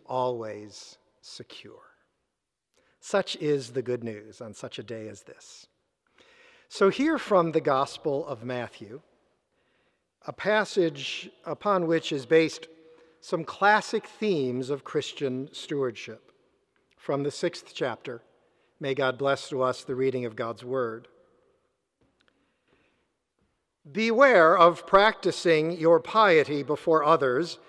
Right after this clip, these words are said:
in order to be seen by them, for then you have no reward from your Father in heaven. So whenever you give alms,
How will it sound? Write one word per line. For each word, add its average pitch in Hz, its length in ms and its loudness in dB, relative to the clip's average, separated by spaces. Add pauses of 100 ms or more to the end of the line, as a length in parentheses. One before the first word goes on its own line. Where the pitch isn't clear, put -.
(160)
in 180 140 0
order 175 340 8
to 160 220 -2
be 151 180 -6
seen 143 720 -2 (100)
by 120 240 -4
them, 117 460 -6 (1160)
for 196 240 4
then 269 300 6
you 277 220 2
have 180 480 6
no 180 320 6
reward 147 720 2 (880)
from 143 420 -2
your 143 160 0
Father 127 420 2
in 131 200 -6
heaven. 117 320 -4 (1800)
So 156 260 6
whenever 147 420 4
you 165 220 4
give 151 240 4
alms, 143 760 -2